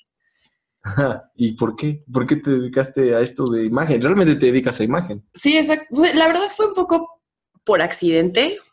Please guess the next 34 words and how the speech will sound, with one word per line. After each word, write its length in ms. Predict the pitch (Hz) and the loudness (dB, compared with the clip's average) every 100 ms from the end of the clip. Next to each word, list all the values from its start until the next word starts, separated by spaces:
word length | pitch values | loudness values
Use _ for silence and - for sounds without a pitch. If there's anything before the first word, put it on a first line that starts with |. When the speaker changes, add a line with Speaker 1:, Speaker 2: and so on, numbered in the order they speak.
| _ | _
Speaker 2:
porque 840 | 208 196 190 190 185 180 185 - - | 2 2 2 2 4 4 2 0 -4
yo 280 | 190 240 233 | 0 2 4
lo 140 | 247 | 2
que 140 | 233 202 | -2 -2
quería, 320 | 175 190 190 | 0 2 2
incluso 440 | 202 220 226 262 | 0 0 0 2
en 100 | 233 | 2
mi 120 | 190 180 | 0 -2
primer 440 | 175 180 185 185 | 0 2 2 2
currículum, 560 | 208 190 190 190 190 196 | 0 0 0 -2 -2 -2
en 60 | |
el 120 | 165 | -2
que 100 | 165 | -2
mandaba 520 | 160 160 165 175 185 180 | -2 0 2 2 2 2
y 80 | |
el 100 | 165 | 0
que 140 | - - _ | -4 -10 _
primero 360 | - 175 180 185 | -2 0 2 2
empecé 300 | 196 165 175 | 0 -2 -2
a 40 | |
mandar 260 | 175 175 170 | -2 0 2
a 120 | 170 | 2
todas 160 | 180 180 | 0 0
las 180 | 160 165 | 0 -2
empresas 680 | 165 175 170 175 170 - _ _ | -2 -2 -2 -2 -6 -12 _ _
que 120 | 190 | -6
podía, 520 | 185 175 185 185 226 - - - - - _ _ | -2 2 4 2 0 -8 -20 -20 -20 -20 _ _
decía 280 | 214 214 208 | 2 2 2
que 100 | 226 | 2
mi 280 | 214 202 - | 2 0 -2
principal 500 | 196 180 190 190 190 | -2 -2 -2 0 0
interés 440 | 208 175 170 175 | 0 0 0 0
era 520 | 180 170 131 - - - | 0 0 0 -4 -6 -2
imagen, 580 | 190 202 214 160 165 | 2 2 2 -4 -6